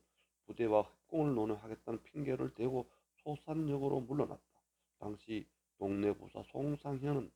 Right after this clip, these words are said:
이각에게 자신과 함께 성을 지킬 것을 제안했으나 이각은 그대로 후퇴했다. 침략한 지 이틀 뒤인 십오 일,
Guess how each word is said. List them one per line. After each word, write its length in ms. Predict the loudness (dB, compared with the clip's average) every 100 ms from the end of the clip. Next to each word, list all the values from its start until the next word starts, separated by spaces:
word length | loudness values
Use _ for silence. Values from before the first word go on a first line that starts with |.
| _ _ -20
이각에게 640 | -4 -2 0 0 -2 -4
자신과 400 | -10 -12 -6 -6
함께 240 | -6 -8 -12
성을 300 | -6 -4 -4
지킬 240 | -8 -12
것을 220 | -12 -14 -12
제안했으나 500 | -6 -6 -8 -12 -12 _ _ _ _
이각은 380 | -2 2 2 0 _ _
그대로 360 | -4 -2 0 -2
후퇴했다. 680 | -6 -20 -16 -16 -16 -20 -20 _ _ _ _ _ _ _ _ _ _ _ _ _ _ _ _ _
침략한 560 | 0 4 4 2 -2 -2
지 100 | -6
이틀 400 | -10 0 0 0
뒤인 200 | -4 -4
십오 360 | -4 4 6
일, 220 | 6 4